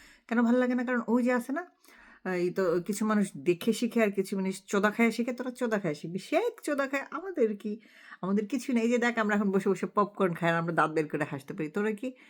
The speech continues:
মানে তোদের হয়েছে জীবনটা দুঃখময়। কেন? তোরা যে পিরিত চোদায় নুনুসকে এখানে বসাইছিস, সেই পিরিত তো তোদের এখন নাই, কিন্তু তোরা সেটা স্বীকারও করতে পারস না। ঝুঁকি দিলে নে দুই দিন, কি লাভ পারলি? কি লাভ পারলি? খালি দেখলাম বয়ে বয়ে,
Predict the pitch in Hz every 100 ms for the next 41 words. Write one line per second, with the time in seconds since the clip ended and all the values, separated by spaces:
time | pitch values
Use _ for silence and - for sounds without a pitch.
0 | - _ - _ 156 160 180 190 214 202
1 | 196 202 180 180 180 165 165 156 190 -
2 | - - 196 165 156 151 131 - 170 208
3 | 226 - _ _ _ _ _ - 185 226
4 | 185 160 190 233 240 185 - - - _
5 | - 233 233 _ - 202 190 170 180 196
6 | - 170 170 170 151 151 180 170 165 147
7 | - 196 196 196 190 - 165 160 156 170
8 | 160 156 151 147 170 190 196 190 196 196
9 | - 202 202 190 143 - 120 107 - -
10 | - _ _ _ _ - 269 262 247 262
11 | 247 233 214 220 214 196 311 277 220 -
12 | 202 180 170 175 311 349 294 190 - 202
13 | 208 233 269 202 185 208 240 262 240 190
14 | 175 170 165 156 165